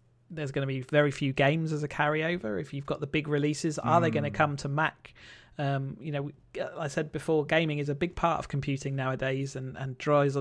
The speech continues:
Speaker 1: drives a lot of sales decisions. You know, if, if you got a, someone who wants to play Fortnite, and can they do it on their Mac? And it's all those kind of questions and, and that we don't know the answers to.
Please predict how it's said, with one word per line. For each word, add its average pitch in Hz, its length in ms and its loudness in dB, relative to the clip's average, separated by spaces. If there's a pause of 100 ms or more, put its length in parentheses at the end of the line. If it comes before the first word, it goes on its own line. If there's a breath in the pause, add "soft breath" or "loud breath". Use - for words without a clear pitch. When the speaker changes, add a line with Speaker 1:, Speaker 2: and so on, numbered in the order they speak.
(100)
Speaker 1:
drives 151 300 4
a 147 40 4
lot 156 340 6
of 143 280 2
sales 151 400 6
decisions. 139 600 -2 (480 loud breath)
You 151 120 -2
know, 143 80 2
if, - 420 -2 (240)
if 151 140 -6
you 165 120 2
got 165 200 4
a, 151 220 2
someone 156 280 2
who 151 120 -2
wants 165 220 -2
to 156 80 -4
play 143 160 2
Fortnite, 143 500 -2
and 139 120 -8
can 170 180 -4
they 165 100 -2
do 180 180 -2
it - 40 -8
on 185 80 -4
their 202 100 -2
Mac? 220 280 -6
And 196 120 -2
it's 208 140 -4
all 262 60 2
those 226 140 6
kind 202 160 2
of 170 100 -2 (140)
questions 160 580 0
and, 151 280 0
and 151 300 -2
that - 120 -4
we 170 120 4
don't 170 180 4
know 156 120 4
the 156 120 4
answers 156 340 0
to. 143 180 2